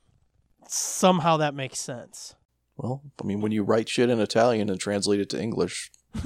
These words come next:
Speaker 1: I wonder if they did. That would, that actually would make "The Sun Has a Soul" make more sense. With that in mind,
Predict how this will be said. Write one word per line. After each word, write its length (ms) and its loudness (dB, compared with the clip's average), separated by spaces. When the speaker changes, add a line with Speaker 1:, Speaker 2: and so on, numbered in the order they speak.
Speaker 1:
I 920 -10
wonder 320 -6
if 100 -8
they 140 -8
did. 420 -12
That 160 6
would, 300 -2
that 340 6
actually 520 2
would 280 4
make 340 2
"The 160 0
Sun 360 4
Has 260 4
a 100 4
Soul" 480 4
make 260 -6
more 200 -2
sense. 560 -6
With 260 0
that 260 6
in 140 2
mind, 680 6